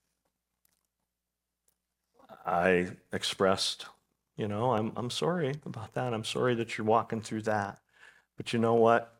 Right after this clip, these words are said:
Johnny? I can pray for you." "Oh, I wish you would. I wish you'd pray for me." I said, "Well, I would love to be able to pray for you, but the first thing I'm gonna pray is that you'll discover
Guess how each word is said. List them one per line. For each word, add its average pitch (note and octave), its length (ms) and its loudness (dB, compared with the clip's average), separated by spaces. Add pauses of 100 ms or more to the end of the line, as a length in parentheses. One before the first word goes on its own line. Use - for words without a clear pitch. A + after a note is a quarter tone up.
Johnny? B2 420 -2 (460)
I B2 60 -2
can A2+ 100 -4
pray G#2+ 240 2
for C#3 180 -4
you." A#2+ 260 -4 (600)
"Oh, E3+ 160 4
I C#3+ 100 6
wish C#3+ 260 8
you B2+ 120 4
would. F#2+ 240 0 (240)
I A2+ 80 -2
wish D3 240 2
you'd D3 120 2
pray A2+ 200 6
for F#2 160 -4
me." D2+ 200 -10 (680)
I A2 60 -2
said, G#2+ 160 0
"Well, G#2+ 320 2 (320)
I A2+ 80 2
would G2 140 0
love A#2 260 4
to - 80 -8
be G#2+ 140 0
able G2 180 2
to - 80 -12
pray G2+ 160 2
for F#2+ 160 -4
you, F#2+ 340 -2 (400)
but G#2+ 140 0
the A2+ 80 0
first D3+ 300 2
thing A#2+ 140 -2
I'm F#2 120 2
gonna F2+ 160 0
pray F2 540 -2 (720)
is G2 200 -2
that F#2 160 0
you'll A2 180 2
discover F#2+ 680 0